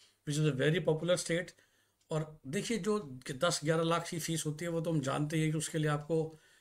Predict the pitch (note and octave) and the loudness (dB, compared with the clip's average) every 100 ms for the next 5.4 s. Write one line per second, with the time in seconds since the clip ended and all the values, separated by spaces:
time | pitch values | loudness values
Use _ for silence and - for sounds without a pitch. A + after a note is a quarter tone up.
0 | _ - E3 D3+ D#3 D#3+ D#3 - D3 C#3 | _ 0 4 6 6 4 0 0 -2 -2
1 | C3+ C3 B2 A#2+ A2 A2+ G#2+ - _ _ | -2 -2 -4 -4 -8 -12 -12 -16 _ _
2 | _ _ _ - B2 D3+ F3 E3+ D#3 D3+ | _ _ _ -8 -2 0 0 -2 2 2
3 | D3+ D#3+ E3 E3 D3+ C#3+ C#3+ D3+ E3+ D#3+ | 2 2 2 4 4 4 2 2 2 0
4 | D#3+ D#3 - D3 D#3+ F3+ D#3 D#3+ F3 E3 | 0 -2 0 2 2 0 0 2 4 4
5 | E3 E3 E3+ E3+ | 2 2 -2 -2